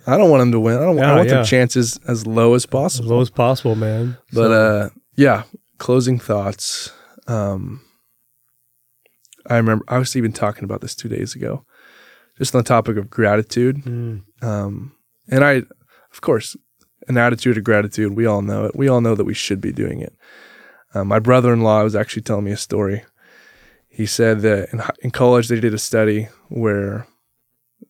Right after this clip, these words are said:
Speaker 1: they had a psychology class, and the, the, the premise of it was students had to take, write three things they're grateful for every night before they're going to bed. And it's not like, "I'm thankful for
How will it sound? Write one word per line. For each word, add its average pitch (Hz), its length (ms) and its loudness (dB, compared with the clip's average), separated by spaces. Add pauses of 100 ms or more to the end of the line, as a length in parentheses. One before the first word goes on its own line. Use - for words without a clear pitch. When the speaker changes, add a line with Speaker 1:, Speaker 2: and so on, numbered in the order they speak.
(100)
Speaker 1:
they 113 480 -4 (200)
had 110 100 -2
a 101 100 -2 (140)
psychology 120 580 -2
class, - 480 -10
and 117 80 -6
the, - 60 -10 (360)
the, 110 460 -8 (400)
the - 80 -14
premise 139 340 0
of 110 80 -2
it 107 120 0
was 104 260 -4 (380)
students 127 440 0
had 113 140 2
to 110 80 0
take, - 520 -2 (840)
write 110 240 -4
three 147 280 2
things 127 300 0
they're 113 120 0
grateful 107 300 0
for 107 320 -2
every 107 220 -2
night 101 220 -4
before - 240 -8
they're 98 100 -4
going 98 180 -6
to 92 60 -8
bed. 127 300 -8 (500)
And 120 120 -4
it's 113 160 -6
not 113 180 -2
like, 104 380 -8 (440)
"I'm 113 140 -4
thankful 123 440 -2
for 110 540 -2